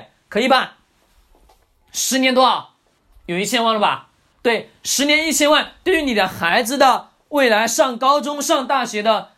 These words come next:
资金够还不够？够了。还有什么？还有固定的收益。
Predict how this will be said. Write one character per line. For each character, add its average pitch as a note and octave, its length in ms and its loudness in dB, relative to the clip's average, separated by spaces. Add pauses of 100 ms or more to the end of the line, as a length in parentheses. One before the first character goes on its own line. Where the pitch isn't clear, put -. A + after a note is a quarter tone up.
资 B3+ 180 -2
金 C#4 240 0
够 E4 160 4
还 A#3 100 2
不 A3 100 -6
够？ A3+ 340 2 (420)
够 D#4+ 160 8
了。 G#3+ 280 -6 (140)
还 D4+ 200 2
有 D#4 80 2
什 D4 120 -8
么？ A#3+ 320 -2 (120)
还 A#3 200 2
有 A#3+ 180 0
固 C#4 400 -2
定 B3+ 280 -2
的 F3+ 320 0
收 A#3+ 180 0
益。 A#3+ 240 -2